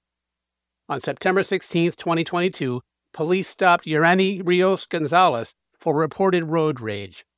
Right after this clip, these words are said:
Former Officer Steinke handcuffed her and placed her in a police car that was parked on railroad tracks. As a result of the train hitting the vehicle,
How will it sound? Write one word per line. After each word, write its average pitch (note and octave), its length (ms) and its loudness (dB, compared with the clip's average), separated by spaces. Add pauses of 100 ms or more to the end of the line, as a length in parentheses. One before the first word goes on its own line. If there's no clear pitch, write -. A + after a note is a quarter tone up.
(360)
Former D3 400 4
Officer D3 320 0
Steinke E3+ 540 -4 (320)
handcuffed G#3+ 520 0
her A2+ 240 -6 (220)
and C#3 120 -10
placed - 280 -2
her B2+ 160 0
in F3+ 80 -2
a E3+ 40 -4
police G3+ 380 -2
car A2 300 -4
that B2+ 80 -8
was A#2+ 160 -12
parked E3+ 360 -8
on D#3 280 -2
railroad A#2+ 480 -4
tracks. - 520 -16 (480)
As B2 180 -8
a A2 40 -10
result C#3+ 420 0
of D#3 60 -6
the C#3 80 -6
train D#3+ 320 0
hitting F#3 380 2
the E3 60 -2
vehicle, F#3 500 2